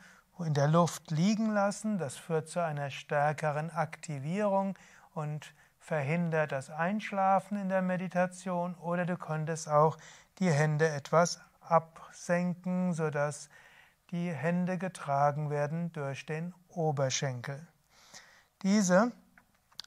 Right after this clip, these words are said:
Durvasasana-Stellung ist eine Stellung,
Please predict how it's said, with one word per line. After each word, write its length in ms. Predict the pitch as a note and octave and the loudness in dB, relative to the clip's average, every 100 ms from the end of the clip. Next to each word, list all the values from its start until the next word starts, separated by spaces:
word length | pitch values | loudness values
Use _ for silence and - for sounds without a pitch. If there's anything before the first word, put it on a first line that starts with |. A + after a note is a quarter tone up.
| - | -4
Durvasasana-Stellung 2250 | F3+ F3 F#3+ D3+ D3 C#3+ C3+ - C3 E3 F#3 F#3+ F#3 F#3 F#3 F3+ - F3+ F3 F3+ F3+ F3 | 4 6 6 6 6 6 4 0 2 2 4 4 6 8 6 4 2 2 4 2 0 -6
ist 320 | F3 C#3+ - | -8 -10 -8
eine 320 | D#3 C#3+ C#3 | -6 -6 -8
Stellung, 640 | - - D#3 D3+ D3 C#3+ | -12 -4 -2 0 -2 -4